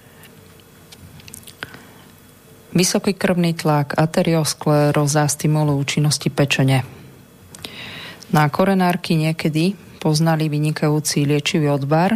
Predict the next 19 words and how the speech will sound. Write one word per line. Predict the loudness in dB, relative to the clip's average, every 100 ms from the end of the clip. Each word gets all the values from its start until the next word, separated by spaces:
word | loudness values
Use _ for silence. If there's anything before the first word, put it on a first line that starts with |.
| 0
na | 0
vymývanie | 0 0 0 0 0 0 2
rán | 2 2 -2 -8 -20 -18
z | -8 -2 2 2 2
týchto | 0 0
slnečnicových | 0 2 2 2 0 0 0 0
kvetov. | -2 0 2 0 -2 -8 _ -16 -14 -14 -14 -14 -12
Stačilo | -8 0 0 0 2 2 2
narezať | 2 2 2 0
pol | 0 0 2
lyžičky | 0 -2 -4 -8 -4
kvetov, | -2 0 2 2 2 -2 -8 -20 _ -20 -18 -8
vsypať | -2 -2 0 0
ich | 0 -2
do | 0 0
jedno, | 2 0 -2 -4 -4 -10 -14 -6 0 2 2 2 0
do | 0 2 2
deci | 2 0 0 -2 -2
vody | 0 0 2 0